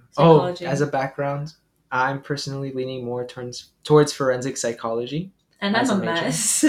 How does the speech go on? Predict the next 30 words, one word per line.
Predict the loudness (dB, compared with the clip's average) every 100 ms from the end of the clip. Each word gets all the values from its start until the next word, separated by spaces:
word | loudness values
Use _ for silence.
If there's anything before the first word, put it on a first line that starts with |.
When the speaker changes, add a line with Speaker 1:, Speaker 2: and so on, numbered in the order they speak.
| 2 -2 -14
Speaker 1:
<laughs> | -18 -10
Speaker 2:
Andrea's | -2 6 6 8
Speaker 1:
I'm |
Speaker 2:
a |
bit | 6
of | 6
a | 6
Speaker 1:
<laughs> | 4
Speaker 2:
mess, | 2 0 -2 -6
but | 2 4 4
I | 0
kinda | -2 0 2
know | 0 -4
she | -4
wants | -2 -2 -4
something | -6 -6 -8
in | -8 -4
the | -2 -4 -8
neurology | -10 -4 -2 -2 -4 -8
field, | -8 -10 -10
something | -14 -16 -12
in | -10
Speaker 1:
Yeah. | -10
Speaker 2:
the | -12 -14 _
Speaker 1:
We'll, | -10 -4
we'll | -4
figure | -2 -4 2
that | 2 2
out. | -2 -4
Speaker 2:
sciences. | -2 -2 -6 -6